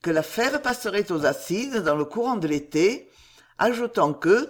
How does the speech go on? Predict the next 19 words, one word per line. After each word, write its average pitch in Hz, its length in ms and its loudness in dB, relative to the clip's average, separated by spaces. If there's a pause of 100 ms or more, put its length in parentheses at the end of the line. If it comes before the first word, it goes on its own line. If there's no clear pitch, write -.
(160)
selon 180 260 2
les 180 160 4
plus 151 160 -2
grandes 233 360 0
probabilités, 190 1000 2 (220)
son 180 220 4
innocence 262 680 0
serait 147 260 0
reconnue 165 680 -2 (180)
bien 262 260 2
avant 240 260 2
la 185 120 2
date 165 280 0
fixée 226 560 -4
pour 247 160 -2
le 196 140 4
procès. « 139 640 -4 (1200)
Les 233 300 4
assises ! » 214 640 0